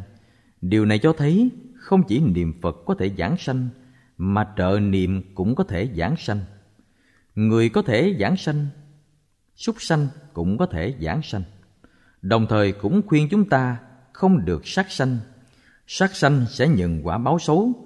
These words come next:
Khuyên chúng ta không làm các điều ác, hãy làm các điều lành. Trong tác phẩm Tịnh Độ Thánh Hiền Lục có những câu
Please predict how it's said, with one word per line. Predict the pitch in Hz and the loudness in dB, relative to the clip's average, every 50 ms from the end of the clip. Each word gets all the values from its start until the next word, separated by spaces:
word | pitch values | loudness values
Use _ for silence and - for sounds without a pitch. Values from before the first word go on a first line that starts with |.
| - - - _ _ _ _ | -20 -20 -20 _ _ _ _
Khuyên | - 170 175 170 165 | 0 2 4 4 4
chúng | - 226 226 180 | 4 2 2 2
ta | - 143 135 131 127 123 127 - - | 2 2 2 2 0 -2 -4 -8 -10
không | - - 190 190 123 | -2 2 2 2 4
làm | 95 87 78 78 76 76 | 2 0 0 -2 -4 -4
các | - 165 - - | -4 -6 -6 -4
điều | 90 82 76 69 - - | -4 -4 -4 -4 -6 -6
ác, | - - 190 208 - - - - _ _ _ _ | -4 -4 -4 -4 -6 -14 -20 -20 _ _ _ _
hãy | - - 87 123 175 | -10 -6 -4 -2 -2
làm | 135 90 82 78 76 73 71 - | 0 0 -2 -2 -2 -4 -6 -4
các | - 170 - - | -6 -6 -6 -4
điều | - 82 78 73 | -6 -6 -6 -6
lành. | 69 69 65 64 - - - _ _ _ _ _ _ _ _ _ _ _ _ _ _ _ _ _ _ _ _ _ _ _ _ _ _ _ _ _ - | -6 -6 -8 -8 -8 -12 -18 _ _ _ _ _ _ _ _ _ _ _ _ _ _ _ _ _ _ _ _ _ _ _ _ _ _ _ _ _ -2
Trong | - 170 170 170 | 0 0 0 0
tác | - 233 - - | -4 -6 -6 -4
phẩm | - 73 76 76 82 120 165 190 - - - - - - | -4 -4 -2 -2 -4 -2 -4 -6 -8 -10 -20 -20 -14 -4
Tịnh | - 98 95 95 98 98 92 | -2 0 2 2 2 2 0
Độ | 92 85 82 82 82 82 82 - | 0 0 0 0 0 -2 -4 -4
Thánh | - 143 175 226 254 208 | -2 0 2 4 4 4
Hiền | 120 92 101 90 85 85 80 | 2 2 0 -2 -2 -2 -2
Lục | 78 78 - - - - - _ _ _ _ _ _ | -4 -6 -6 -8 -20 -20 -20 _ _ _ _ _ _
có | - 202 | 0 2
những | 170 98 101 143 190 | 2 2 2 2 0
câu | 190 202 180 165 | 0 2 2 2